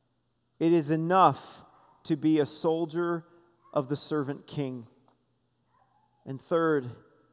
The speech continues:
it is enough to be a lawyer of the loving lawgiver. First, it's enough to be a friend of the faithful father.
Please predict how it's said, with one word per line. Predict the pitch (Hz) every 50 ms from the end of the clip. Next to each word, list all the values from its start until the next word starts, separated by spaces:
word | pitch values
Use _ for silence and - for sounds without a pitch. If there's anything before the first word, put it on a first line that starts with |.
| _ _ _ _
it | - 165 170
is | 170 170 139 147
enough | 156 151 156 156 165 180 185 180 156 131 - - - - - - - - _ _ _ _ _ _ _ _ _ -
to | - 156
be | 135 147 151 147
a | 143
lawyer | 139 139 147 143 151 156 156 160 160 160 160 151 143 - _ _ _ _ _ _ _ -
of | 139 127 117
the | 135 131
loving | 127 131 135 131 123 143 139 135 131 131 - _ _ _ _ _ _ -
lawgiver. | 123 123 120 117 113 110 113 107 - - 107 101 95 - _ _ _ _ _ _ _ _ _ _ _ _ _ _ _ _ _ _ _
First, | - 139 131 123 - - -
it's | 120 - 151
enough | 139 143 147 156 165 175 170 - - - -
to | - 147
be | 151 151
a | 143 131
friend | - - - - 160 151 139 135 127 120 113 110 101 - - _ _ _ _ _ _ _ _ -
of | 131 120
the | 127 123
faithful | - - 135 135 127 - - - 127 117
father. | - - - 120 107 104 104 104 101 98